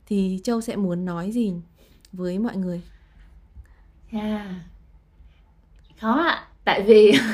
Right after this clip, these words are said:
Speaker 2: <laughs> lâu quá không gặp người ấy, không có, không có
Speaker 1: <laughs>
Speaker 2: bao giờ phải, à, "Chào bạn, mình là Châu" <laughs> hay cái gì hết á. <laughs> Ờm, Châu, nếu mà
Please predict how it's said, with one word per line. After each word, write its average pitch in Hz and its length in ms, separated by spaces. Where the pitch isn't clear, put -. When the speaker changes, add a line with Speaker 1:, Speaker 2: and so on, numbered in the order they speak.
Speaker 2:
<laughs> - 100
lâu 233 200
quá 240 120
không 269 160
gặp 214 200
người 190 240
ấy, 254 180
không 214 220
có, 226 280
không 220 200
có 247 120
Speaker 1:
<laughs> 233 180
Speaker 2:
bao 269 120
giờ 202 360
phải, 226 320
à, 214 440
"Chào 196 120
bạn, 180 220
mình 190 100
là 190 100
Châu" 214 360
<laughs> - 20
hay 262 280
cái 285 220
gì 269 140
hết 233 260
á. - 120
<laughs> 277 540
Ờm, 220 680
Châu, 294 460
nếu 294 260
mà 269 260